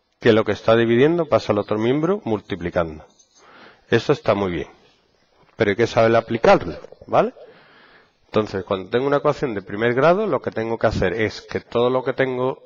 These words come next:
todo lo que tiene X esté en el primer miembro y todo lo que no tiene X en el segundo miembro. Entonces, aquí tengo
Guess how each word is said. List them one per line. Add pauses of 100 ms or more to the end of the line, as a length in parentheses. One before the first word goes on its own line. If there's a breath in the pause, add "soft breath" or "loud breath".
(420)
todo
lo
que
tiene
X
esté
en
el
primer
miembro (1160 soft breath)
y
todo
lo
que
no
tiene
X (140)
en
el
segundo
miembro. (200 soft breath)
Entonces,
aquí
tengo